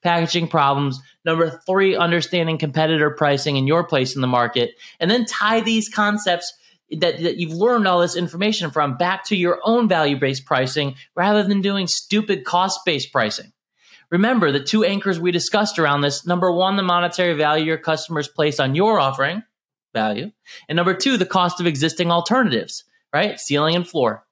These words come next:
Okay, done. If you focus on value-based pricing and you avoid these three pitfalls well, you will ensure that you do not leave money on the table and have a successful pricing and packaging strategy. And that wraps up today's episode.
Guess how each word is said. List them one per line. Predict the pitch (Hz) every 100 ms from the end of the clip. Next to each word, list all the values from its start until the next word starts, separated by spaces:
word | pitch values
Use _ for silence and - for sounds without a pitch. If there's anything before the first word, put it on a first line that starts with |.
| _ _
Okay, | 170 143 107 - _ -
done. | 139 107 95 - - -
If | 160 175
you |
focus | 175 220 226 240
on | 240 208
value-based | 190 190 190 190 -
pricing | 185 165 165 160
and | 151
you | 156
avoid | 147 131 160 180 175
these | 185
three | - 165
pitfalls | 160 - 180 - 165 151 131
well, | 135 147 170 127 117 - -
you | 156 190
will | 208
ensure | 185 170 - - 226 214
that | 196 -
you | 175
do | 160
not | 160 160 180 190 170
leave | 175 175
money | 151 156 160
on | 127 143
the | 143
table | 135 180 180 147 131 - -
and | 151
have | 135 170 170
a |
successful | 156 151 - 160 156 185 180
pricing | - 143 147 160 156
and | 139
packaging | 143 131 156 139 143 135 _ _
strategy. | - - 143 139 113 113 - - -
And | 147 160
that | 196
wraps | 196 196 196
up | 214 -
today's | 214 208 214 202
episode. | 175 139 131 120 -